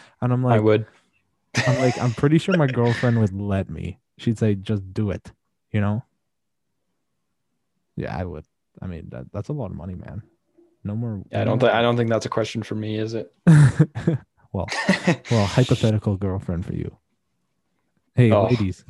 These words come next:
Speaker 1: Ladies. Sterling's single and ready to mingle.
Speaker 2: Being out here, bro.
Speaker 1: We, I, I've been, I've been,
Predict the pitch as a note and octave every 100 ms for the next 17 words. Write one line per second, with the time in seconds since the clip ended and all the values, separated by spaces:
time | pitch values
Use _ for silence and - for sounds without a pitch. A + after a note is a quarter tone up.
0 | - - - - _ - - _ _ _
1 | _ _ _ _ - G2+ G2 F#2 - _
2 | _ _ _ _ _ _ _ _ - A2
3 | A2 A2 G#2 - G2+ F#2+ F#2+ F#2+ F#2 F#2+
4 | F#2+ F#2 F#2 F2+ F#2+ _ _ _ _ _
5 | _ _ _ _ _ _ _ _ _ A2
6 | A2 G#2+ G#2 G#2+ G#2 G2+ G#2 G#2+ - -
7 | - B2 A2+ - A2+ - G#2+ G#2 A2+ B2+
8 | C#3 B2+ A#2 A#2+ C3+ B2